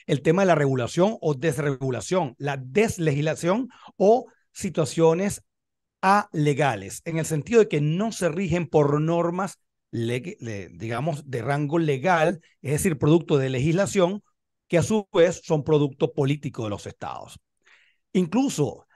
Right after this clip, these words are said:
nuestra manera de cómo con, de, con la salida del iPhone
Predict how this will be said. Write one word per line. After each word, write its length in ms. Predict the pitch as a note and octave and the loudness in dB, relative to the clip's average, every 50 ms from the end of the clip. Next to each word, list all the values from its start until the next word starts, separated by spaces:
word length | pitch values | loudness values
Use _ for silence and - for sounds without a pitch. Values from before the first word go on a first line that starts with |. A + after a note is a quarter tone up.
| _ - | _ -4
nuestra 300 | E3+ F3 E3 - - E3 | -2 -2 -2 0 -2 -2
manera 340 | D3+ D3+ D3 E3+ G#3 A#3+ A#3+ | 0 0 -2 0 0 0 0
de 60 | - | 0
cómo 240 | - F#3+ G3+ G#3+ - | 0 -2 -2 -2 -4
con, 340 | - G3 D3+ C#3 D3 E3 D#3+ - D3+ | -4 -4 -4 -4 -4 -8 -12 -14 -12
de, 220 | C3 C3 C3+ A#2 - | -8 -6 -6 -6 -4
con 160 | - D#3+ C#3+ | -2 -2 -2
la 60 | C#3 C3+ | -2 -2
salida 360 | - D3+ D#3 G3 B3 B3+ A#3+ | -4 -4 -2 0 2 2 2
del 200 | G3 E3+ E3+ A3 | 2 2 2 2
iPhone 420 | B3 A3+ F3 - C3+ A#2 G#2 A2 | 0 0 -2 -6 -8 -12 -12 -14